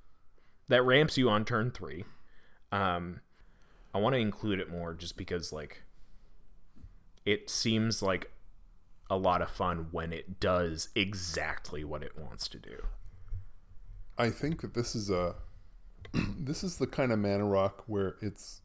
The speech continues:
Speaker 2: where you're really commander dependent.
Speaker 1: Mm-hmm.
Speaker 2: Um, I mean, there are a ton of three mana mana rocks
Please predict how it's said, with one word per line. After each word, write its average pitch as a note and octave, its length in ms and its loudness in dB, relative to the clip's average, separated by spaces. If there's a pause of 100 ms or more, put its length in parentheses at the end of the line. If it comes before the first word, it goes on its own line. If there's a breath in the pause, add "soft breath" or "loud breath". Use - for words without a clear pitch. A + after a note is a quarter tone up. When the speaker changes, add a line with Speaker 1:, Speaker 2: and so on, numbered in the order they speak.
(160)
Speaker 2:
where G2+ 140 0
you're G2+ 160 2
really G#2 280 2
commander F#2 460 0
dependent. F#2+ 460 -2 (220)
Speaker 1:
Mm-hmm. - 840 0
Speaker 2:
Um, F2 280 2 (540)
I B2+ 40 -2
mean, A2 260 0 (440)
there C#3+ 260 4
are A#2 160 10
a G2 40 6
ton G2+ 260 0
of F2+ 320 -4 (440)
three G#2+ 240 -2
mana F2 280 -2
mana E2+ 260 -4
rocks E2 580 -6